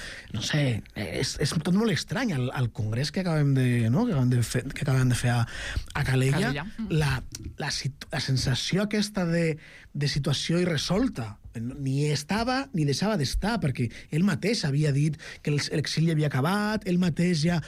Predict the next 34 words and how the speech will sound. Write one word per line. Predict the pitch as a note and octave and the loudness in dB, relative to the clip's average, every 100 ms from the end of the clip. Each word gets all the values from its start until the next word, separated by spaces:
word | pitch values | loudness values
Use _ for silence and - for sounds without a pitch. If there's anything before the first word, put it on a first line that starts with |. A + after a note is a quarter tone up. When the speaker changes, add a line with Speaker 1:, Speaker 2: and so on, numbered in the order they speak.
| - - | -10 -4
Speaker 1:
Ells | E3+ F#3 | 0 2
no | E3+ | 2
volen | E3 | 2
ja | D#3 | 2
parlar | D3 C#3+ | 0 0
de | C#3+ | 0
Waterloo, | C3+ D#3 D#3 E3 E3+ F3 F3 | 2 0 2 2 4 4 2
ja | D#3 D3 | 2 0
no, | D#3+ D#3+ | -2 -6
ja | E3 D#3+ | -2 2
no | F3+ | 2
els | F3 - | 2 2
interessa | D3+ D3+ C#3 | 2 2 2
molt | C#3+ C#3+ | 4 4
aquest | - B2 | 2 2
simbolisme, | B2 A#2 B2+ D3+ F3 - - - | 2 2 2 2 2 0 -6 -2
estava | C#3+ - E3+ F3+ | -2 0 0 2
com | - C#3+ | 2 0
a | C#3 | 2
molt, | C#3+ F3+ F#3+ E3+ | 0 2 2 2
no?, | G3 G#3 - - | 0 -2 -6 0
al | D3 C3+ | 2 2
llaç | C3 E3 D#3 | 2 2 2
a | |
sobre | C#3+ D3+ D3+ | 2 4 4
de | |
la | C#3 | 2
seva | D3+ D3+ | 2 2
cadira | C#3 C#3+ E3 D3+ - - - | 2 4 4 2 -2 -10 -4
i | F3+ C#3+ | 2 4
va | D#3+ | 4
entrar | E3+ C#3 D3+ F3+ D#3+ | 2 2 2 2 0
per, | D3 C#3+ C3+ B2+ - - - | 2 2 2 0 -6 -16 -4
no?, | D3 | -2